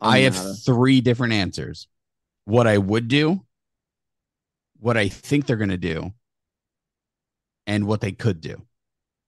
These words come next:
Speaker 1: So what I would do is absolutely trade him. Okay, I think you're dead
Speaker 2: You
Speaker 1: on.
Speaker 2: have a team that wants him. They tried to acquire him at
Speaker 1: <laughs>
Speaker 2: two
Speaker 1: Right.
Speaker 2: trade deadlines.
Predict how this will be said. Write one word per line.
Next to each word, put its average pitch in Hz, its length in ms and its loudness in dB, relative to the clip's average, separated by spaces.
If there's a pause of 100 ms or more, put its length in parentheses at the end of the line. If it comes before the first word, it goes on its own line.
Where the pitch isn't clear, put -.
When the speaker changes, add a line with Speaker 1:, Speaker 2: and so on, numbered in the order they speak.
(600)
Speaker 1:
So 117 340 2
what 110 200 2
I 151 200 4
would 117 180 0
do 95 280 -4
is 95 200 -8
absolutely 98 480 -4
trade 90 300 -6
him. 92 180 -6 (1400)
Okay, 95 360 0
I 95 40 0
think 95 300 -4
you're 98 280 0
dead 98 300 -2
Speaker 2:
You 98 80 0
Speaker 1:
on. 196 260 2
Speaker 2:
have 180 200 0
a 131 80 4
team 170 460 0
that 110 180 -2
wants 123 520 -2
him. 101 100 -6
They 113 100 -2
tried 160 300 -4
to 151 80 -2
acquire 147 320 -2
him 127 140 0
at 123 140 -6
Speaker 1:
<laughs> - 180 -8
Speaker 2:
two 214 180 2
Speaker 1:
Right. 139 340 2
Speaker 2:
trade 208 400 -2
deadlines. 95 720 -6